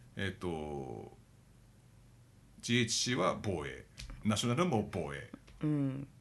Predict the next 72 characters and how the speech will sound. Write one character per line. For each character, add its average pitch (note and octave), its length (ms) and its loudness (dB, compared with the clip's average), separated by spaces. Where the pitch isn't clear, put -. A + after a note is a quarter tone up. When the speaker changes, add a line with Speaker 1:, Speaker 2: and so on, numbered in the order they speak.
Speaker 1:
と A#2+ 80 0
な F#2+ 100 2
り E2 100 -2
ま D#2 120 -6
し - 60 -10
た。 - 80 -20
で、 - 140 -18
Speaker 2:
は - 80 -6
い。 - 20 -4
Speaker 1:
こ F3+ 80 4
れ - 80 8
よ G#4 140 6
く - 220 -2
あ F#2+ 60 2
り G#2+ 120 2
が G2+ 120 2
ち - 120 -6
な F2 80 -2
ん C#2 40 -8
で - 60 -12
す - 40 -14
よ。 - 80 -16
Speaker 2:
そ D#4 80 2
う - 20 4
な A3 240 12
の？ A2+ 60 4
Speaker 1:
基 B2+ 80 4
本 D3+ 120 2
的 C#3+ 80 0
に C#3 140 4
あ B2 80 4
の、 B2 140 4
こ - 100 0
れ C#3 60 -2
結 - 260 0
果 F#4 100 0
だ F#4 80 -2
け D#4+ 120 -2
見 D4 100 0
れ - 60 6
ば、 - 260 -2
Speaker 2:
う E3+ 60 0
ん。 D3 220 2
Speaker 1:
あ、 F3 160 -2
あ A#2 100 6
り A#2 120 8
が A#2 80 4
ち A2+ 140 -4
だ G#2+ 80 -4
な F#2+ 100 -4
み D#2+ 60 -8
た - 100 -16
い - 40 -18
な。 G3 80 4
Speaker 2:
う - 20 8
ん。 G3+ 560 6
あ、 F#3 80 0
そ D4+ 120 8
う C#4 40 12
な G#3+ 80 12
ん - 20 12
だ。 C3 60 12
Speaker 1:
よ D#3 60 10
く - 20 6
女 - 100 4
子 - 40 -4
プ G#3 100 4
ロ G3+ 100 6
レ G3+ 100 4
ス F#3 180 2
ラ G#2+ 220 4
ー、 - 60 -2